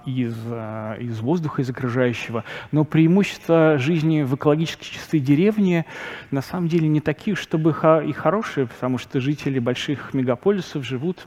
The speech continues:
по-моему, лет на шесть дольше, чем жители деревень. И, видимо, такой экологический фактор, он является неведущим.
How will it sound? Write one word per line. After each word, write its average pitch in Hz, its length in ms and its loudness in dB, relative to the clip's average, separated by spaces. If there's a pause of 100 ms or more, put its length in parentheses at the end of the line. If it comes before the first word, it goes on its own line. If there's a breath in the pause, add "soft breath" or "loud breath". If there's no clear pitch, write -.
по-моему, 151 340 -2
лет 147 200 -2
на 131 120 0
шесть 175 360 -4
дольше, 120 320 -2
чем 110 240 -8
жители 113 340 -4
деревень. 117 460 -2 (220 loud breath)
И, 131 60 -8
видимо, 139 420 0 (240 loud breath)
такой 135 220 -2
экологический 139 600 -4
фактор, 156 500 -6
он 156 240 -4 (360 loud breath)
является 135 540 2
неведущим. 127 720 -4